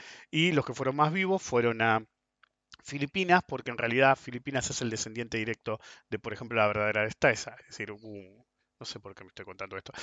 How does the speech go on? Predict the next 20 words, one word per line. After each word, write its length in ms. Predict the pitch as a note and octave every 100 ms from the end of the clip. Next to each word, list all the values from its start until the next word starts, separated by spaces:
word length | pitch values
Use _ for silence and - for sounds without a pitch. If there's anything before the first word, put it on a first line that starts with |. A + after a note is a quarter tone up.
| - -
pero, 360 | C#3 C3 C3
eh, 180 | B2+ A2+
hubo 260 | A2 C3 B2+
un 380 | B2+ B2 A2+ A#2+
monje 420 | D3+ D3 D3 E3+
que 80 | C#3+
tenían 260 | A#2+ B2 A#2+
problemas 480 | A2+ A#2+ B2 A#2 -
con 140 | G2+
un 80 | A2
sacerdote, 460 | - - A#2 A#2 A#2+
que 100 | A#2+
tenían 260 | B2 B2+
problemas 540 | B2 A#2 C3 C3+ A#2+ -
con, 400 | A2+ G2+ G#2 _
con 140 | A#2+
los 100 | G#2+
piratas 500 | - B2+ C3 C3 B2
en 80 | A2+
Filipinas, 540 | - A#2+ D3 C#3 D3